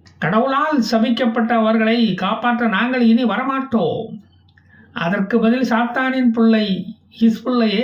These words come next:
ஆதரிப்போம் என்று அவர்கள் முடிவு எடுத்து விட்டார்கள். இப்ப போரை தீவிரப்படுத்துவது ஈரானின் கையில் இல்லை. ஜியாகிரபிக்கலி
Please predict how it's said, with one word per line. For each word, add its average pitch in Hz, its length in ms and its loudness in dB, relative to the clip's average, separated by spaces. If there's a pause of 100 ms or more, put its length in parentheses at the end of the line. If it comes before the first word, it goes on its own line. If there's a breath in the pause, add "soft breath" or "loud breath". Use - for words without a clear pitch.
ஆதரிப்போம் 226 840 -2 (300)
என்று 220 360 4
அவர்கள் 185 380 0
முடிவு 185 320 0
எடுத்து 175 300 -2
விட்டார்கள். 135 560 -6 (440 soft breath)
இப்ப 220 320 2
போரை 269 460 2
தீவிரப்படுத்துவது 247 880 2 (100)
ஈரானின் 240 520 4
கையில் 214 380 2
இல்லை. 160 320 0 (920 soft breath)
ஜியாகிரபிக்கலி 226 1160 2